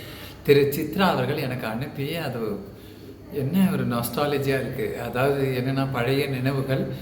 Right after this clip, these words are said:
எவ்வளோ ஆதங்கம் பாருங்க, அந்த கடிதத்துல இருக்கிற ஆதங்கம். ஏன்னா, வாய்ப்பு இல்லாம இருக்கிற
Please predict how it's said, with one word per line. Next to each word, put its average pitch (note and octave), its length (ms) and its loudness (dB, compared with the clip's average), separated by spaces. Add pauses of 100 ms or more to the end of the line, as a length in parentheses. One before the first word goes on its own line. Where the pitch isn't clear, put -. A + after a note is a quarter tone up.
(380)
எவ்வளோ F3+ 280 4
ஆதங்கம் C#3+ 520 0
பாருங்க, A2+ 260 -2
அந்த A2 160 -4
கடிதத்துல B2+ 520 -2
இருக்கிற A2+ 400 -4
ஆதங்கம். A2+ 500 -4 (480)
ஏன்னா, C#3 240 2
வாய்ப்பு C3 380 2
இல்லாம C3 320 0
இருக்கிற A#2 500 0